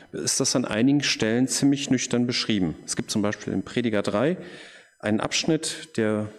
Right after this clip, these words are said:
steht unter der Überschrift Alles hat seine Zeit. Und da werden lauter Alltäglichkeiten aufgezählt. Und da gibt's auch in Vers acht, Lieben hat seine Zeit, wie auch Hassen. Krieg hat seine Zeit,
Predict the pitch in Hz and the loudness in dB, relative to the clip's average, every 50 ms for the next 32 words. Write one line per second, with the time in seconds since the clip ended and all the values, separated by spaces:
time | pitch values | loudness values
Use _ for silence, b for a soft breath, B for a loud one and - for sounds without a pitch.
0 | - - - - - - - - - _ _ - - - 123 117 - 131 117 123 | -20 -20 -20 -20 -18 -18 -16 -18 -20 _ _ -10 0 0 0 2 2 0 0 2
1 | 110 113 120 127 135 131 - - 135 - - 92 92 117 127 127 - - - - | 2 2 2 2 2 0 0 -2 -4 -4 -4 -4 -2 0 0 0 0 -2 -2 -2
2 | - - 107 101 101 95 - - - 101 90 123 151 - - - - - b b | 0 0 2 2 2 2 0 -2 0 2 2 2 0 0 -4 -8 -8 -16 b b
3 | b b b b b b - 101 110 104 117 120 117 113 120 160 - - 139 - | b b b b b b -2 0 2 2 2 2 4 2 2 0 0 0 -2 -2
4 | 117 - - 180 180 - 180 - - - - 95 - - 92 80 90 - - - | -2 0 0 -2 -2 -2 -8 -8 -6 -4 -6 -4 -2 -2 -2 -2 -2 -4 -6 -6
5 | 92 - - - 107 98 123 - - - - - - - 113 107 - - 98 101 | -4 -4 0 0 2 0 0 0 -4 -8 -12 -16 -6 -4 -4 -2 0 -2 -2 -2
6 | 120 147 - - - - 110 - 113 - - - 98 - - - 151 - - - | -2 -4 -4 -4 -4 -4 -2 -2 -4 -4 -2 -4 -4 -2 -2 -4 -6 -6 -8 -14
7 | - - - _ _ - 98 110 139 151 156 139 135 135 - - 123 127 127 123 | -16 -20 -20 _ _ -4 -2 0 2 2 2 0 0 -2 -2 -2 0 2 2 0
8 | 120 - - - 110 110 117 - - 107 - - - - - 107 107 - - 147 | 0 -2 -2 0 0 0 0 -2 -4 -2 -2 -2 -4 -4 -6 -4 -4 -2 0 0
9 | 151 147 147 B B B B B B B B B B _ - - 120 113 135 - | 0 0 -2 B B B B B B B B B B _ -4 0 0 0 0 -2
10 | - - - - - - 139 135 139 135 139 - - 147 127 117 123 - - | -4 -8 -8 -6 -2 -2 0 0 0 -2 -2 -4 -2 -2 -2 -2 -4 -6 -12